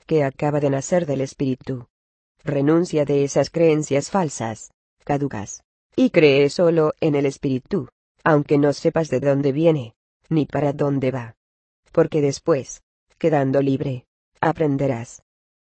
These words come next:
El camello estando descargado, y el buey sin yugo, les será fácil recibir el fardo leve, y el yugo suave,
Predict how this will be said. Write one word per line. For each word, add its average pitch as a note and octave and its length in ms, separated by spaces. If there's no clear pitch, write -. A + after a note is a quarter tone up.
El D3 160
camello C#3+ 480
estando C3+ 480
descargado, C3+ 720
y D#3+ 160
el C3+ 80
buey D3+ 260
sin C3+ 220
yugo, C3+ 320
les C#3+ 200
será D3 300
fácil D#3 340
recibir C#3+ 480
el C#3 140
fardo C#3 340
leve, C#3+ 320
y E3+ 160
el D3+ 120
yugo C#3 220
suave, C#3+ 480